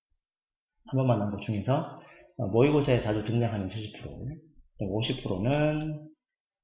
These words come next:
마찬가지 이천십칠 년도나 이천십팔 년도에 한 번 나왔는데, 모의고사에도 자주 언급되지 않았던 유형들은 이천십, 어, 출제율이 오십 프로인 거로 할 겁니다. 됐죠?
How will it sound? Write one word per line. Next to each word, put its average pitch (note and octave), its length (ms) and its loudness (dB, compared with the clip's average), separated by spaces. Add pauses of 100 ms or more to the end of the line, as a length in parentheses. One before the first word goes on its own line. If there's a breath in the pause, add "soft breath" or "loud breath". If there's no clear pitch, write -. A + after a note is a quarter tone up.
(280)
마찬가지 G#2 480 0
이천십칠 B2+ 480 0
년도나 B2 260 2
이천십팔 B2 520 -4
년도에 G#2 260 -2
한 C#3 200 -2
번 D3+ 140 2
나왔는데, F#2 420 -2 (840)
모의고사에도 B2+ 540 2
자주 G2+ 280 -4
언급되지 A2+ 500 0
않았던 G#2 540 -2
유형들은 G2 760 0 (120)
이천십, - 560 -6 (520)
어, E2+ 200 -6
출제율이 B2+ 560 0
오십 G2+ 300 -4
프로인 E2+ 240 -4
거로 A#2+ 160 -4
할 C3+ 140 -2
겁니다. - 340 -8 (800)
됐죠? - 440 -8